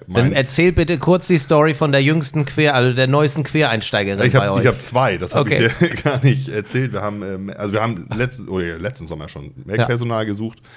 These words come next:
Speaker 2: Und dann hat mich meine Friseurin irgendwann angesprochen, dass sie sagt, so, diese ganze Corona-Mist, äh, bei, im Friseursalon, da hat sie keinen Bock mehr drauf. Sie konnte mit den Kunden nicht mehr klarkommen. Einige waren für Corona, einige gegen, für Impfen, gegen Impfen. Du musstest sie ständig
Speaker 1: Und war's leid.
Speaker 2: ständig rechtfertigen,
Speaker 1: Ja.
Speaker 2: egal für welche Seite du dann warst. Und das
Speaker 1: Ja.
Speaker 2: war sie so leid, dass sie gesagt hat, ich will irgendwas anderes machen.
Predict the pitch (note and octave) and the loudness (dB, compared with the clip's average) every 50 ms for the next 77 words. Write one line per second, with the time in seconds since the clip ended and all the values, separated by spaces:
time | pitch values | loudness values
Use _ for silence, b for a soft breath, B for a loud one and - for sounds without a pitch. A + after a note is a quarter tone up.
0 | B B B B B B B B B B B B B - G2 F#2 F2+ G#2 - G2+ | B B B B B B B B B B B B B -6 -4 -2 -2 -2 -4 -4
1 | F#2 F#2+ F#2 F#2 F2 - G2+ F#2 E2+ G#2 A2 A2 G#2+ E2+ F#2+ G2 G2 E2+ D#2+ F#2 | -4 -2 -2 -2 -2 -2 -4 -2 0 0 0 0 0 -2 -2 -4 -4 -4 -4 -6
2 | F#2 F2+ F2+ - - F#2 F2 E2+ F2 E2 - - E2 E2 D#2+ D2+ - D#2 F2 E2+ | -6 -6 -6 -6 -6 -6 -6 -6 -8 -10 -10 -12 -14 -16 -16 -14 -14 -14 -14 -12
3 | E2+ E2 F2 F2 F#2 F#2 - F#2+ - - F2+ E2+ G2 A2 A2 G2+ F#2+ D#2+ B1+ - | -12 -10 -8 -8 -8 -8 -8 -10 -12 -12 -10 -8 -8 -6 -6 -6 -6 -6 -8 -8
4 | E2+ F2 F2+ F#2+ G2+ G2 - - - - F2+ E2+ - - F2+ E2+ F2+ F2+ F#2+ - | -4 -2 -2 -2 -2 -4 -8 -6 -6 -4 -4 -4 -4 -4 -4 -4 -4 -6 -8 -6
5 | - E2+ F2 G2 G#2 G#2 G2+ F#2 G2 F#2 E2+ E2+ F#2 - - - - G2+ G2 - | -6 -2 0 0 0 0 0 -2 -2 -4 -4 -6 -8 -10 -12 -14 -10 -10 -10 -10
6 | - - - F#2+ - - F2+ - - - - - - - - A2 A2+ G#2+ G2 F#2 | -12 -14 -14 -14 -14 -12 -12 -14 -16 -18 -20 -18 -14 -8 -6 -4 -2 -2 -2 -4
7 | F#2 F#2 - - B2+ C#3 C3+ C3+ C3 B2+ B2 - C3 B2 - - C3 A#2+ B2 B2 | -4 -4 -2 0 0 0 0 -2 -4 -4 -4 -4 -4 -6 -4 -2 -2 -2 -2 -2
8 | - C3 B2 B2+ B2 A#2+ - - - - - - - G2+ G#2 G#2 F#2+ F#2 F2+ F2+ | -2 -2 -2 -2 -2 -4 -8 -12 -16 -16 -14 -8 -6 -2 -2 0 0 0 0 0
9 | F#2 - - E3 D#3+ C3 - B2+ A2+ A#2 B2 B2 A#2+ G2 F2 F2+ F2+ E2+ E2+ F#2 | -2 0 0 0 0 4 4 2 2 4 2 0 0 0 -2 -4 -6 -6 -6 -6
10 | F2+ - C#3 C#3+ C3+ C3 C3+ C3+ A#2+ - D#2+ - - A#2+ B2 B2 D#2 F#2+ A2+ A2 | -2 2 2 2 4 2 2 0 0 -2 -6 -8 -4 -2 -2 -2 0 -2 -4 -4
11 | G#2 - G#2 F#2+ A2+ A2+ A2 G#2+ G#2 - G#2 G#2 G2 - G#2 G2 F#2+ G2+ G2+ G2+ | -6 -8 -6 -2 -2 -2 -2 -2 -4 -4 -6 -6 -8 -8 -10 -8 -8 -8 -8 -10
12 | G2 F#2 F#2+ F#2+ - - - A#2+ C3 B2+ A#2 G2 A2+ G#2 G2 G2 F2+ E2 - - | -12 -12 -12 -10 -6 -2 0 2 2 2 2 2 0 0 0 0 0 -4 -6 -12
13 | - - - - C3 C3 C#3+ C3+ F#2+ G2+ B2 C3 C3+ - C3 A#2 A2 G#2+ G2+ G2+ | -14 -10 -4 0 0 2 2 2 0 0 -2 -2 -2 0 2 2 2 0 -2 0
14 | G#2 F#2+ G#2+ G#2+ B2+ B2+ G#2 B1+ B1+ - - - A#2 F#2+ F#2+ - F#2 E2+ F#2+ F2+ | 0 2 4 4 4 2 0 -2 -6 -8 -6 -4 -4 -2 -4 -4 -4 -4 -2 -2
15 | F2+ F2 E2+ G2 F#2+ F2+ E2+ E2+ F2 G2+ A#2 B2 - F2+ G2 G#2+ F#2 A2 G#2+ G#2 | -2 -2 -4 -4 -4 -4 -2 -2 -2 -4 -4 -6 -6 -6 -4 -2 0 0 0 0
16 | G#2 G2+ G2 G#2+ B2 C#3+ D3 C#3 B2+ A2 F#2 A2+ B2+ G2+ F#2 G2+ G2 G2 F#2+ G2 | -2 -2 -2 0 0 0 0 -2 -2 -2 -2 -4 -4 -4 -6 -6 -6 -6 -6 -6
17 | G#2 F2+ E2 E2 F2+ - - F2+ G#2 A2 B2+ F#2+ F#2 F2 D#2+ - - C#2 D2 E2 | -6 -8 -8 -10 -10 -10 -8 -8 -8 -8 -10 -10 -10 -12 -12 -12 -14 -14 -14 -16
18 | - | -18